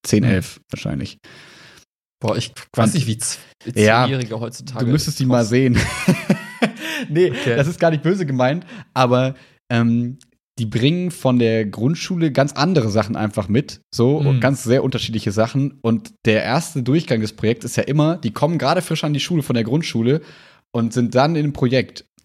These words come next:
Speaker 1: Und die, nur als Vergleich, das andere Projekte sind so Blüten und Früchte. Da basteln die quasi so Blüten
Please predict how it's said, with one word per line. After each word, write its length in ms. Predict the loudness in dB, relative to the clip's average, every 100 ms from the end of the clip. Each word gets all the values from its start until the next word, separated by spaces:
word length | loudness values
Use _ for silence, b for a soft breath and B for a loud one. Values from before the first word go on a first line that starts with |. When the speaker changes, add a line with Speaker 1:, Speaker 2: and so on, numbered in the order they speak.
| -2
Speaker 1:
Und 320 | -2 -2 -8 -20 _ -20
die, 380 | -16 -4 -2
nur 220 | 0 4 4
als 160 | 4
Vergleich, 340 | 2 2 2 0
das 100 | -4
andere 280 | 0 0
Projekte 340 | 0 0 -2 -4
sind 140 | -4
so 200 | 0 -2 B B _
Blüten 260 | 0 2 2
und 120 | 0
Früchte. 320 | 2 0 0
Da 100 | -4
basteln 400 | 0 0 2 0
die 120 | 0 0
quasi 560 | 0 2 4 2 0 -6
so 380 | -6 -2 -2 -4 _ _ _ _ _ _ _ _ _ _ -12
Blüten 460 | -8 -6 -8 -12